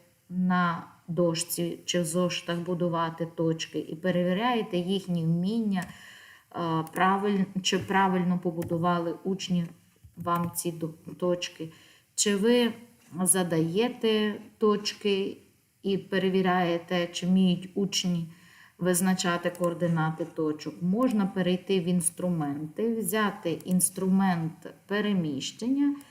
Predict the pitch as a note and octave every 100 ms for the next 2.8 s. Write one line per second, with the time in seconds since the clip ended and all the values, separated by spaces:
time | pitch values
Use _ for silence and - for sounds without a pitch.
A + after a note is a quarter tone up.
0 | - - F3+ - F#3+ - A#3 B3 A#3+ G3
1 | F3 F#3 F3 D#3 - - - F#3+ E3 -
2 | E3 C#3+ C#3+ - - - D#4+